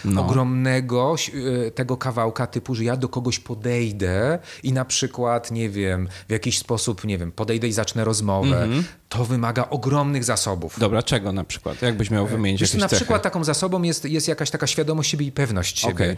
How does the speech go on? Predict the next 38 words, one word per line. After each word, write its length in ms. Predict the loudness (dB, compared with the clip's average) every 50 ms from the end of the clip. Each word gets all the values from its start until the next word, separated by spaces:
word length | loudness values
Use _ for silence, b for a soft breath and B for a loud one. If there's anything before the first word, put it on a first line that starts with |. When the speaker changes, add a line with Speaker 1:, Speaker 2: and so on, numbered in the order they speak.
| -2
Speaker 1:
czyli 200 | -2 2 2 2 2
Speaker 2:
I, 100 | 2 0
i 40 | 0
Speaker 1:
co 140 | 0 2
należałoby 560 | 2 2 2 2 2 2 2 2 2 2 0 0
najpierw 320 | 0 0 2 0 0 2
zrobić? 340 | 2 0 0 0 -2 -6 -6
Speaker 2:
Znaczy... 280 | -4 -4 -2 -4 -4 -6 -10 -20 -20 -20 _ _ _ _ _ _ _ _ _ _ -6
To 160 | -2 0 2
jest 160 | 2 2 0
kawałek, 500 | 0 -2 0 0 2 2 2 2 0 0
który 200 | 0 0 0 0
trze-, 220 | 2 0 0 0 -2 -2 -8 -14
który 280 | -4 -2 0 2 2
może, 680 | 2 2 2 2 2 2 2 2 4 2 2 0 -4 -8 -20 _ _ _ _ _ _ _ _ _ -8
wiesz, 180 | -6 -6 -4 -2
wydawać 360 | -2 -2 0 0 0 0 0
się 240 | 0 0 0 0 0 -2 -8 -6
oczywisty, 600 | -6 -4 0 0 0 2 2 2 0 0 -2 -4
typu, 240 | -6 -6 -6 -4 -2
no 160 | 0 0 0
przecież 480 | -2 -2 -2 0 0 0 -2 -2 -2 -4 -8 -10 -16 -8 -4
ona 200 | -2 0 0 0
cię 140 | 0 0 2
nie 120 | 2 2
ugryzie, 460 | 0 2 2 4 4 4 4 2 2
czy 120 | 0 0 0
nie 80 | 2
wiem, 100 | 2 4
Speaker 1:
Nie, 60 | 4 4
Speaker 2:
on 60 | 4
Speaker 1:
nie, 60 | 2
Speaker 2:
cię 60 | 2
Speaker 1:
nie, 60 | 2 2
Speaker 2:
nie 60 | 2
Speaker 1:
nie, 60 | 2
nie. 100 | 2 2
Speaker 2:
ugryzie. 340 | 4 4 2 2 0 -2